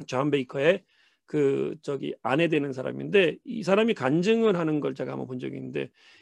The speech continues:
이분이 기도를 하다가 어느 날 꿈을 꾸게 됩니다. 어느 거대한 방에 들어갔는데요. 그 방이 놀랍게도 하나님 아버지의 심장이었답니다. 아버지의 심장은 계속 이제 박동, 고동치고 있었는데,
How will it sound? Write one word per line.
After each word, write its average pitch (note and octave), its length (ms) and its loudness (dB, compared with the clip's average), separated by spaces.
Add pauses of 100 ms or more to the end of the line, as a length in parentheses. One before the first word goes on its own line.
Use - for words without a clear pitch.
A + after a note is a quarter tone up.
이분이 G3 440 6
기도를 A#3+ 400 4
하다가 D#3+ 300 4
어느 D3 120 4
날 D#3+ 300 0 (280)
꿈을 E4 240 4
꾸게 B3+ 220 0
됩니다. - 520 -8 (760)
어느 G3 220 2
거대한 G#3 560 4
방에 G#3 200 6
들어갔는데요. D#3 840 2 (480)
그 F#3 120 4
방이 G#3 240 8
놀랍게도 E3+ 800 4 (180)
하나님 B3+ 420 4
아버지의 D3+ 640 4
심장이었답니다. C#4+ 1000 0 (840)
아버지의 G#3+ 400 8
심장은 A#3+ 380 4
계속 A3+ 540 8
이제 F#3+ 280 6
박동, F3 600 0 (100)
고동치고 F3 500 0
있었는데, D#3 640 2